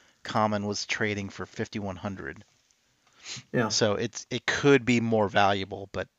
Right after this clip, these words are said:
Speaker 1: there are a larger quantity or whatever, so it's probably not. It, it's, it's, it's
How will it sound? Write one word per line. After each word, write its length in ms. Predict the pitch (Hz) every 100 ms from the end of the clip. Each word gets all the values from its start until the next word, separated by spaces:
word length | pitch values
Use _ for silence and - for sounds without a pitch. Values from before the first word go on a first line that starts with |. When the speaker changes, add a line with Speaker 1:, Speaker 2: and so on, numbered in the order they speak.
| _ _ _
Speaker 1:
there 400 | 110 110 104 101
are 180 | - 101
a 40 | 101
larger 340 | 101 98 90
quantity 580 | - - 98 95 98 98
or 80 | 95
whatever, 400 | 101 90 90 98
so 340 | - - 50 -
it's 180 | - -
probably 400 | - 82 82 92
not. 260 | 78 85 - _ _ _ _ _ _ _ _ _ _ _ _ _ _ _ _ _ _ _ _ _ _ _ _ _ - - - _ _ _ _ _ _ _ _ _ _
It, 120 | - - -
it's, 380 | 120 - - - _ -
it's, 300 | 117 - - - _ _
it's 520 | 135 - - 143 -